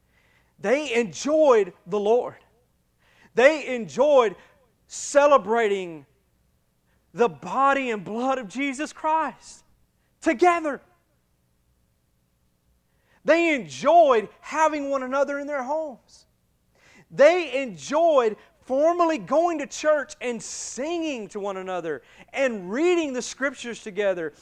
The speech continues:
and praying together. They, they actually enjoyed it. Church was not a burden. Church was not a duty. Church was life.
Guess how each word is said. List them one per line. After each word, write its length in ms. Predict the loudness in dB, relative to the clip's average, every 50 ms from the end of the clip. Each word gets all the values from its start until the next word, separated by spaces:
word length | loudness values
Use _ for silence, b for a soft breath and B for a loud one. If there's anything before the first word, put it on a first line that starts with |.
| b b -6
and 220 | -6 -6 -6 -8
praying 520 | -8 -4 -2 -2 -2 -2 -2 -4 -6 -8
together. 320 | -10 -8 -4 -4 -4 -4 0
They, 260 | 0 0 0 0 B B B B _
they 120 | 4 4
actually 500 | 4 4 2 -4 -6 -4 -2 -2 -2 -2
enjoyed 540 | -4 -6 -8 -8 -6 -2 2 2 2 2 2
it. 180 | -2 -6 -10 -14 _ _ _ _ _ _ _ _ _ _ _ _ _ _ _ _ _ _ _ _ _ _ _ _ _ _ _
Church 300 | 0 2 2 2 0 -4
was 220 | -6 -6 -6 -6
not 240 | -4 -4 -2 -2 -4 -4
a 100 | -6 -8
burden. 640 | -8 -6 -4 0 0 0 0 -2 -6 -12 -16 -18 -20 b b b
Church 360 | -4 0 2 2 2 0 -2 -8
was 160 | -8 -8 -6
not 280 | -2 -2 -2 -2 -2 -4
a 140 | -6 -8 -8
duty. 540 | -8 -6 -6 -4 -4 -4 -4 -6 -8 -12 B B B -18
Church 400 | -6 -2 -2 -2 -2 -2 -6 -6
was 260 | -6 -6 -6 -6 -10
life. 540 | -16 -14 -12 -10 -8 -8 -8 -10 -12 -16